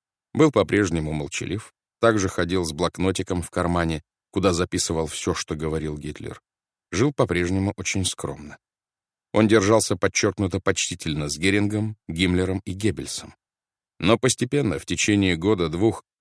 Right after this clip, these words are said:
смог сделаться столь необходимым фюреру, что тот, шутя, называл его «своей тенью».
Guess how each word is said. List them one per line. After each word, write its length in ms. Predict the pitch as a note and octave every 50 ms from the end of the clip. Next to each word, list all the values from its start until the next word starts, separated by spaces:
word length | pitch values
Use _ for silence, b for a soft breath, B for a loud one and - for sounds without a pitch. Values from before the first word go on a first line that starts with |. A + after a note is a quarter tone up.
| _ -
смог 320 | - - A#2 A#2 A2 G2+
сделаться 500 | F2+ E2 F#2+ A2+ A2+ G#2+ G2 - - F#2+
столь 320 | - - - B2 A2+ G2+ F#2+
необходимым 680 | F#2 F#2 F2 - - F#2+ F#2 G2 G2 F#2 F2 D#2 D2
фюреру, 500 | - - - C#3 B2+ G2 D2+ - - - _ _ _ _ _ _ _
что 220 | - - - B2 A#2+
тот, 200 | - D3 C3+ -
шутя, 360 | - - A2 - - B2+ A#2+
называл 420 | A2 G2 E2 F2+ F#2 F#2+ G2 F#2
его 360 | F2+ F2+ F2 D#2+ D#2+ E2 D2+ - _ _ _ _ _
«своей 520 | - - - G2+ G2+ G2+ F#2 F2+ F2+ F2+
тенью». 500 | - - - G#2 - - B1+ B1+ - -